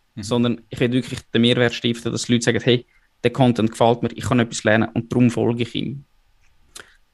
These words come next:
Speaker 2: Und wie man kann Geld verdienen kann, kann ich dir zum Beispiel anhand von YouTube gut erklären.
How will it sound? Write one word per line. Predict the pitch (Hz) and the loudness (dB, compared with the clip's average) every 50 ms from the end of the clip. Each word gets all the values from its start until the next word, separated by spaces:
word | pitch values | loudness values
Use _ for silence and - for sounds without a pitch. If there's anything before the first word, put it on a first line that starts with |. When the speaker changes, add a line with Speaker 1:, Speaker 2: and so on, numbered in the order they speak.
| _ _ _ - - | _ _ _ -14 -2
Speaker 2:
Und | - 123 123 123 123 117 | 4 6 6 8 8 8
wie | 131 123 | 6 6
man | 123 120 | 6 4
kann | - 127 | 4 2
Geld | - 113 117 147 156 | 2 2 2 0 0
verdienen | - - 135 127 127 131 139 143 - | -2 0 2 4 6 6 6 4 2
kann, | - - | 0 0
kann | 135 120 | 2 2
ich | 117 117 - | 2 0 -2
dir | - - 110 113 120 - - _ - | -4 0 0 2 0 0 -4 _ -4
zum | - 117 | 0 0
Beispiel | 113 - - 117 | 0 0 0 0
anhand | 135 123 120 117 | 2 2 2 0
von | - - 117 | 2 2 2
YouTube | 127 147 143 - 139 - - - | 2 2 0 -4 -8 -8 -10 -6
gut | - 135 143 - | -2 0 0 2
erklären. | 147 - - - 202 208 113 135 151 160 | 0 0 0 0 2 2 4 2 2 0